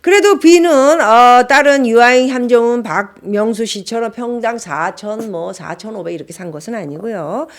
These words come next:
아, 평당 백오십칠 평, 삼천만 원이 넘게 이렇게 산 것으로 나와서는,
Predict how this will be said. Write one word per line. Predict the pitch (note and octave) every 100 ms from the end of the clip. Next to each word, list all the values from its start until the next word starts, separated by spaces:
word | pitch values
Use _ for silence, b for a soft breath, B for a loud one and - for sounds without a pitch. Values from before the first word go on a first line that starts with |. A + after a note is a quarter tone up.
| B B
아, | - C3 C3 B2+
평당 | - G3+ F3+ C#3 D3
백오십칠 | - E3 D#3 D#3 D#3+ - A3+
평, | E3+ B2+ B2+
삼천만 | _ - F#3 G3 G3 B3 A#3 A3+ C3 D#3
원이 | D#3+ F3+ A3 A3+
넘게 | F#3 C#3 D3+ D3 - C3 C#3
이렇게 | F#3 C3 B2+ _ D#3 D#3+ E3 B B
산 | _ F#3 F#3+
것으로 | E3 D#3 D#3+ D3+ C3 B2 B2+
나와서는, | C3+ C#3 B2 - E3 B2+ E3